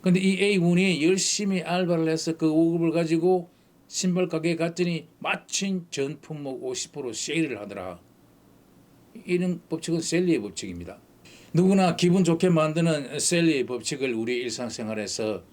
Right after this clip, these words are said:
보이지 않는 구원의 손길이라고도 정의하고 싶습니다. 예, 주제하시다시피 머피의 법칙과는 반대되는 경우입니다.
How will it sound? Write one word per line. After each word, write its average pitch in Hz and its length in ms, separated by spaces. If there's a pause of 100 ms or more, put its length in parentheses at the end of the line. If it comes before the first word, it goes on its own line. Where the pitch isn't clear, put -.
(400)
보이지 165 340
않는 165 360 (200)
구원의 135 600
손길이라고도 110 1200
정의하고 98 400
싶습니다. 87 560 (1300)
예, 160 280 (160)
주제하시다시피 156 920
머피의 151 680
법칙과는 123 600
반대되는 120 500
경우입니다. 95 640